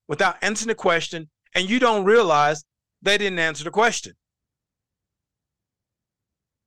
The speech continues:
Because they gave you some emotional bullshit reply.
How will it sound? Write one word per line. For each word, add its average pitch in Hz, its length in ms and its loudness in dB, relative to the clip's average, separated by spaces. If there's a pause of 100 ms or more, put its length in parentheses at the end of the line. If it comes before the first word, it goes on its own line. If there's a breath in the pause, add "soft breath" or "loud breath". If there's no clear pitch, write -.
(240)
Because 202 320 0
they 196 120 0
gave 214 240 -4
you 220 60 -6
some 202 340 -4 (220)
emotional 185 1040 -4
bullshit 190 640 0
reply. 143 720 -2